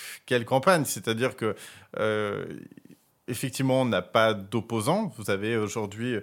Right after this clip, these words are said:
euh, dans cette présidentielle, il y a, euh, le communiste, le nationaliste, Vladimir Poutine et, euh, Davankov, euh, euh, quelqu'un qui en fait appartient à, à un espèce de faux parti politique qui avait été créé par le Kremlin il y a quelques années, euh, et qui a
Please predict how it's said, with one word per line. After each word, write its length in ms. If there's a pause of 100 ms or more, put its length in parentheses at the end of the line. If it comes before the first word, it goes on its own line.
(300)
euh, 220
dans 140
cette 180
présidentielle, 540
il 100
y 80
a, 60
euh, 360
le 140
communiste, 520
le 140
nationaliste, 680
Vladimir 380
Poutine 500
et, 240
euh, 140
Davankov, 880
euh, 180 (380)
euh, 100
quelqu'un 380
qui 120
en 60
fait 220
appartient 320
à, 260
à 240
un 120
espèce 240
de 100
faux 180
parti 320
politique 460
qui 80
avait 140
été 180
créé 280
par 160
le 100
Kremlin 380
il 80
y 40
a 40
quelques 360
années, 280 (480)
euh, 320
et 100
qui 180
a 240